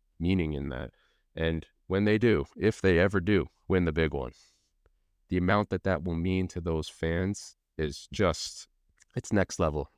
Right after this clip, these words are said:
You see how much it meant for West Ham to win the, you know,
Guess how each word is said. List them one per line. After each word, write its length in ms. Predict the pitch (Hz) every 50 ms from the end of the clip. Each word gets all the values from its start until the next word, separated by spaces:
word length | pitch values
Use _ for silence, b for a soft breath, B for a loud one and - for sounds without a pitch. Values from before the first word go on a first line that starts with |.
| - _
You 140 | - 98 92
see 260 | - - - 123 117
how 160 | 107 110 110
much 260 | 110 104 95 90 - -
it 80 | 76
meant 380 | 73 90 85 82 78 - - - _ _ _ _ _
for 180 | - - 85
West 280 | 80 82 82 80 - -
Ham 260 | - 92 85 85 82
to 120 | - - -
win 360 | 82 82 82 85 80 80 85 b b b b b b b b b b
the, 480 | - 80 78 80 80 73 76 71 71 - _ _ _ _ _ _ _
you 100 | 90 85
know, 160 | 76 67 -